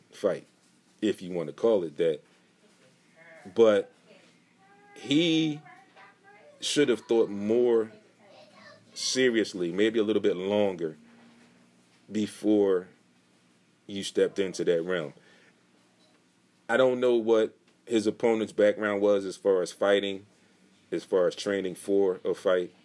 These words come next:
and we'll probably never know. But Nate Robinson took the show in that instance with getting knocked out flat cold on the tarmac.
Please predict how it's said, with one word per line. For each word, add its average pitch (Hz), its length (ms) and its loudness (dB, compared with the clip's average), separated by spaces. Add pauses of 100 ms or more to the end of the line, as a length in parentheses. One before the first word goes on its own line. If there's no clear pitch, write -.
(760)
and 101 420 -2
we'll 98 180 2
probably 95 380 -2
never 92 380 2
know. 80 280 -6 (800)
But 95 360 2 (1400)
Nate 113 400 0 (160)
Robinson 104 460 -2
took 101 240 -4
the 90 100 -6
show 92 340 0 (680)
in 92 200 -4
that 95 240 0
instance 85 560 -10 (100)
with 85 220 -2 (640)
getting 90 320 -4
knocked 87 300 -6
out 85 240 -4 (460)
flat 92 320 -4
cold 82 320 -2 (400)
on 87 160 -8
the 73 40 -10
tarmac. 76 500 -6